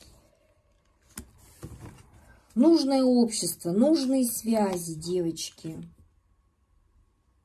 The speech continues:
Девятка пентаклей. Жизнь в свое удовольствие. Жизнь тогда, когда не надо напрягаться. Именно в это вы пошли, вы выбрали, это вам светит.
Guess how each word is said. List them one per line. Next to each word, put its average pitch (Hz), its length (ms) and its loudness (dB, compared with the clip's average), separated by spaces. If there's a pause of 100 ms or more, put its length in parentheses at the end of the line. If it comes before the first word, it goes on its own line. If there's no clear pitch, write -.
(100)
Девятка 269 460 -4
пентаклей. 185 960 -6 (640)
Жизнь 277 840 0 (280)
в - 40 -20
свое 180 440 -4
удовольствие. 170 920 -8 (360)
Жизнь 254 360 -2
тогда, 240 320 0
когда 214 340 -6
не 196 140 -8
надо 202 320 -8
напрягаться. 196 880 -8 (220)
Именно 214 360 2
в 175 180 -6
это 214 300 -4
вы 165 160 -8
пошли, 165 560 -14
вы 175 380 -8
выбрали, 185 680 -6
это 220 280 -6
вам 185 260 -10
светит. - 880 -12